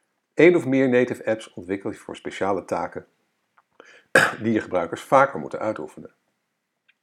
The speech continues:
Een native app is nu eenmaal ongeschikt voor eenmalig gebruik. Hè, daar ga je geen app voor maken als mensen maar één keer nodig hebben. Overigens loont het zeker de moeite om eerst te onderzoeken of je wel,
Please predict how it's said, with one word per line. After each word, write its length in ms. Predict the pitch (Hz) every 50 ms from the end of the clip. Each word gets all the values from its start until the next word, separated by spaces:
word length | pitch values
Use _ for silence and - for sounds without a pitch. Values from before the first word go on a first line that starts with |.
| _ _ _ _ _ _ - - - _
Een 120 | - 85 87
native 360 | 107 135 151 147 117 - - 123
app 120 | 120 -
is 120 | - - -
nu 100 | 92 -
eenmaal 380 | 92 95 87 78 76 - - _ -
ongeschikt 640 | - 180 175 175 131 - - 117 107 110 - _ _ _ _ _ _
voor 320 | _ - - 82 - - _
eenmalig 720 | - 95 92 92 92 87 82 85 82 80 78 78 76 - -
gebruik. 420 | - 71 71 - - - _ _ _ _
Hè, 120 | - - -
daar 140 | - -
ga 120 | - - -
je 120 | 50 -
geen 200 | - - - -
app 100 | - -
voor 160 | - - 73
maken 280 | 76 73 73 76 - -
als 100 | - -
mensen 260 | - 73 71 - 80
maar 80 | 80 76
één 120 | 76 73
keer 120 | - - 71
nodig 240 | 67 65 - -
hebben. 220 | - 76 69 69 - _ _ _ _ _ _ _ _ _ _ _ _ _ _ -
Overigens 640 | 147 160 196 185 135 98 - 95 90 95 - - _ - - - - - _ _
loont 220 | - 110 110 107
het 100 | - -
zeker 320 | - - 139 143 147 143 107
de 40 | 98
moeite 320 | 82 78 78 82 - 104
om 120 | 92 90
eerst 240 | - 90 85 85 -
te 60 | -
onderzoeken 640 | - 104 101 95 90 - 78 - - - - - -
of 200 | - 117 - -
je 120 | - 101 87
wel, 360 | 76 73 76 78 - -